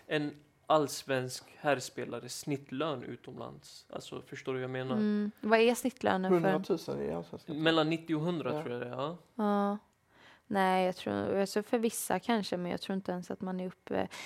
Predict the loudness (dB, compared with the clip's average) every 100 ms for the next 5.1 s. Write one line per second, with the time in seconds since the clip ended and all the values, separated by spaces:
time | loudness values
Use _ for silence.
0 | -4 6 6 8 8 8 8 8 8 8
1 | 8 8 8 8 6 6 4 4 4 4
2 | 4 0 2 4 4 2 -2 0 4 4
3 | 4 2 2 4 6 6 6 6 4 4
4 | 2 4 2 2 2 2 0 2 2 2